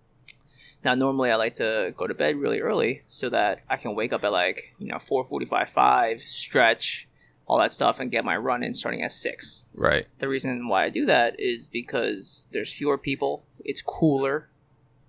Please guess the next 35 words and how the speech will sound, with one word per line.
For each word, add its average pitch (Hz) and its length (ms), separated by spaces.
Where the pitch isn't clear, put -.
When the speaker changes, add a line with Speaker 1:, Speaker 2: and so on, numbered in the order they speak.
Speaker 1:
uh, 117 540
you 127 140
know, 71 160
sort 131 160
of 120 80
all 101 120
those 92 180
reasons. - 360
But 107 280
because 127 760
I 135 140
also 139 240
do 131 160
that 117 180
during 120 180
the 120 80
week, 170 340
so 120 320
I 117 100
need 131 200
to 135 120
be - 160
back 120 340
by 104 120
a 120 40
certain 107 260
time 127 380
to 107 100
go 90 180
to 82 100
work 135 440
and 131 80
all 120 120
that 117 120
stuff. 113 300